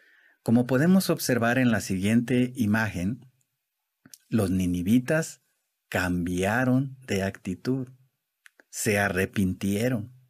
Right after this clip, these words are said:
¿Qué haría Jehová ante este nuevo panorama? Jonás en el capítulo tres, versículo diez, dice en parte,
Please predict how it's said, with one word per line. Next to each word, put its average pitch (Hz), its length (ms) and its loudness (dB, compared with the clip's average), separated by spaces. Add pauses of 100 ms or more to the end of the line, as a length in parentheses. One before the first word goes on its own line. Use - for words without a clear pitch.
(640)
¿Qué 160 240 0
haría 139 380 4
Jehová 123 880 0
ante 107 400 0
este 123 260 0
nuevo 107 400 0
panorama? 107 680 0 (1080)
Jonás 104 560 -2
en 113 100 2
el 95 120 0
capítulo 104 600 0
tres, 123 340 0
versículo 104 640 -2
diez, 117 540 0 (300)
dice 107 520 0
en 101 140 -4
parte, 107 520 -4